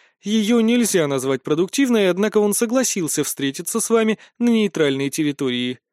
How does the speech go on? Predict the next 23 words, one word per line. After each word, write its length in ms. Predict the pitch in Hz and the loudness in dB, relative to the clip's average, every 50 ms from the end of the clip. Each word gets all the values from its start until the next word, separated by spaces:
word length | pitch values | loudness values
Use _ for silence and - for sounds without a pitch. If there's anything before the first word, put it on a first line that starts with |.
| _ _ _ _ _ _ _ _ _ _ _ _ | _ _ _ _ _ _ _ _ _ _ _ _
Она 280 | - 185 220 262 254 | -2 0 2 0 0
протянула 480 | - - 202 - 214 208 208 202 202 190 | 2 0 0 2 2 2 4 4 4 2
мне 220 | 185 185 185 180 | 2 0 0 0
пожелтевшую 760 | 165 180 170 165 170 160 151 180 175 160 - - 147 147 147 | -2 0 0 0 0 0 -2 -2 -4 -2 -2 0 2 2 2
от 100 | 151 151 | 0 0
времени 340 | - 156 156 156 151 143 139 | 0 -2 0 0 -2 -2 -4
бумажку. 680 | 131 135 139 139 151 147 131 113 - - - - - - _ _ _ _ _ _ _ _ _ _ _ _ _ | -2 -2 -2 -2 -4 -6 -6 -8 -10 -14 -16 -18 -20 -20 _ _ _ _ _ _ _ _ _ _ _ _ _
«Вот 280 | 226 247 254 240 - | 2 2 2 4 4
адрес 360 | 254 226 202 190 190 - - | 4 6 6 6 4 4 4
и 20 | 196 | 4
время. 480 | 175 170 151 135 127 127 127 127 127 - _ _ _ _ _ _ _ _ _ | 4 4 2 2 0 -2 -4 -4 -6 -10 _ _ _ _ _ _ _ _ _
Кафе 320 | - 185 175 - 254 254 | -2 0 2 2 2 2
принадлежит 600 | - 208 185 180 180 175 185 190 165 208 226 190 | 2 2 2 2 0 0 0 0 0 0 -2 -2
древнему 480 | 180 190 202 233 214 208 208 196 196 196 | -2 -2 0 0 0 0 0 0 0 0
французскому 640 | - - 190 185 170 - 214 196 - - 202 196 202 | 0 -2 -2 -4 -2 -4 -6 -6 -4 -2 0 0 2
роду, 420 | 220 262 247 185 131 - - - - - - - _ _ | 2 2 0 -2 -2 -6 -10 -16 -18 -20 -20 -20 _ _
и 240 | - 254 233 208 190 | -2 -2 0 0 0
им 160 | 190 185 175 | -2 -2 -4
точно 420 | - - 175 175 180 - - 190 180 | -2 0 2 2 2 2 0 -2 0
не 220 | 175 170 165 160 | 0 0 -2 -2
интересны 500 | 151 - 160 143 135 139 139 - 165 151 | -2 -2 -2 0 0 0 -2 -2 -2 -2
ваши 280 | 135 131 131 - 147 151 | -2 -2 -2 -2 -2 -2
дрязги». 500 | 170 202 208 156 117 123 131 127 - | 0 0 0 -2 -4 -6 -10 -10 -12